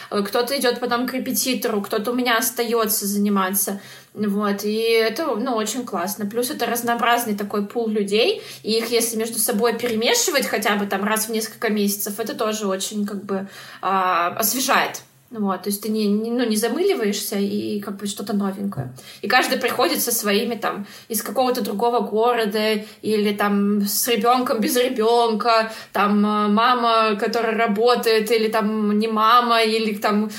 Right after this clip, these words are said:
ну, все, все, ну, как бы очень много людей, то есть сейчас, я не знаю, сколько сейчас занимается человек. По-моему, пят-, вот в группах, по-моему, у меня человек пятнадцать сейчас занимается.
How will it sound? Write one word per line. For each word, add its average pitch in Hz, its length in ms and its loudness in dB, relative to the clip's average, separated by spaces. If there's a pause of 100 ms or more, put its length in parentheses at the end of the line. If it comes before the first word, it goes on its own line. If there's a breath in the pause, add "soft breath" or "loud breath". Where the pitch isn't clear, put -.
(100 loud breath)
ну, 370 80 2
все, 370 300 4
все, - 240 2 (140)
ну, 349 120 0
как 277 140 -2
бы 247 80 -2
очень 247 240 0
много 233 260 2
людей, 220 340 2
то 240 60 -4
есть 233 140 -2
сейчас, 226 320 -4 (180)
я 220 100 -4
не 233 120 -4
знаю, 208 220 0
сколько 202 280 -6
сейчас - 320 -6
занимается 117 420 -8
человек. 127 460 -8 (160)
По-моему, 233 400 4
пят-, 214 160 -4 (120)
вот 226 200 2
в 214 80 -4
группах, - 400 0
по-моему, 226 280 2
у 262 40 2
меня 240 140 2
человек 214 340 0
пятнадцать 202 580 -2
сейчас 226 340 -4
занимается. 233 720 -8